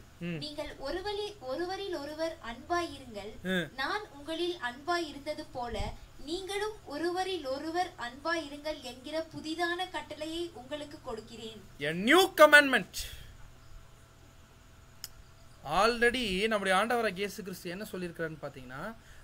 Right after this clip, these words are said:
Speaker 1: ரெண்டு commandment இருக்கு. அந்த ரெண்டு கமாண்ட்மெண்ட்டை செஞ்சுட்டோம்னா எது முழுசா வந்துரும்?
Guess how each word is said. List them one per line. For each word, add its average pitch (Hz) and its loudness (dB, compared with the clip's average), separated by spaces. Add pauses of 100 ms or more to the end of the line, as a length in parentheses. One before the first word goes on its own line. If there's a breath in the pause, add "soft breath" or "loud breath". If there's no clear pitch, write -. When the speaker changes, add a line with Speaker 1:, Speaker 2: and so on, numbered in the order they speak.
Speaker 1:
ரெண்டு 220 -2
commandment 233 -2
இருக்கு. 127 -12 (680 loud breath)
அந்த 175 0
ரெண்டு 233 0
கமாண்ட்மெண்ட்டை 247 0
செஞ்சுட்டோம்னா 214 -2
எது 240 -2
முழுசா 240 -4
வந்துரும்? 185 -4